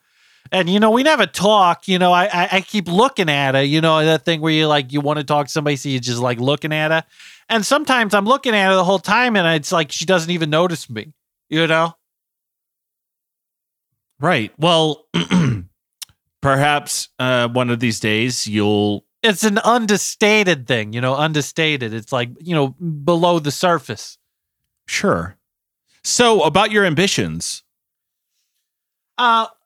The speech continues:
Speaker 1: I, you know, I've never had the chance to, uh, slam a door in somebody's face.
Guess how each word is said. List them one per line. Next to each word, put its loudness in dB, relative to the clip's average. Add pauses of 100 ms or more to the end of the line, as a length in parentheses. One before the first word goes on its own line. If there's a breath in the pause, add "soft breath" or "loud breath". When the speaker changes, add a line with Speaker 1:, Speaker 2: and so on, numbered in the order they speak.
Speaker 1:
I, 0 (100)
you 0
know, 2
I've 2
never 0
had 0
the -2
chance -2
to, 0
uh, 4 (420)
slam 0
a 2
door 2
in 0
somebody's -2
face. -6